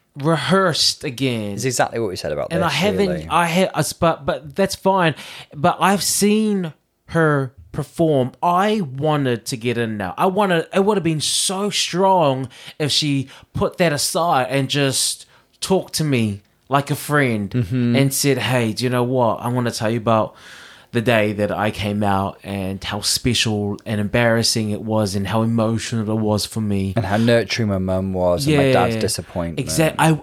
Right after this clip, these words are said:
Speaker 1: I, 'cause that's such a, a touching story. I
Speaker 2: Mm-hmm.
Speaker 1: wanted her to just strip all of that and just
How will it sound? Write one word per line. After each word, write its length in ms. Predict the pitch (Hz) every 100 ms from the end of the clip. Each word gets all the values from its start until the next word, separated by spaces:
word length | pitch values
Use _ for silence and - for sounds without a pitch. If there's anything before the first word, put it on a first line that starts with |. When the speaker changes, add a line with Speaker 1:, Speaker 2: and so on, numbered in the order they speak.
| -
Speaker 1:
I, 100 | 165
'cause 180 | - -
that's 160 | 196
such 160 | 165 -
a, 160 | 147 - - _
a 80 | 135 - -
touching 440 | 165 - 139 131
story. 640 | - - 156 165 151 117 98
I 120 | -
Speaker 2:
Mm-hmm. 120 | 139
Speaker 1:
wanted 260 | 156 160 143
her 280 | 110 135 127
to 140 | 127 104
just 200 | 101 -
strip 400 | - - 160 - -
all 300 | 143 143 143
of 160 | 123 117
that 360 | 127 120 - - - - - -
and 240 | 120 113
just 300 | - 107 -